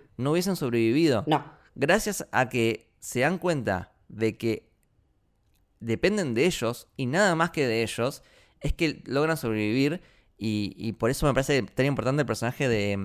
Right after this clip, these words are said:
Speaker 1: de Nando, que es el que se despierta después de tres días.
Speaker 2: Sí, porque que-, eh,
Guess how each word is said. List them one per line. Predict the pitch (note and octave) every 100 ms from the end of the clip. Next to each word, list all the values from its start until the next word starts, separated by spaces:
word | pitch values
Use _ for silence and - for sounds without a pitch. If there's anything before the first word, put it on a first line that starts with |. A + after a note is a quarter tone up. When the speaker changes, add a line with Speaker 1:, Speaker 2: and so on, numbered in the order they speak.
| F#2+
Speaker 1:
de | G2+ G2
Nando, | G2+ C3+ C#3 A2+ A2 D3+ - - - -
que | -
es | A2 -
el | A#2 G#2
que | G#2+
se | -
despierta | G2+ F#2 - A#2+ B2 C3+ A#2+
después | G#2 A#2 A2
de |
tres | A2+ A2+
días. | A#2 B2+ A#2 D3+ -
Speaker 2:
Sí, | - B3+
porque | G3 F3 D#3+
que-, | F#3
eh, | F#3+ F3+ E3+ E3+ E3+ E3 -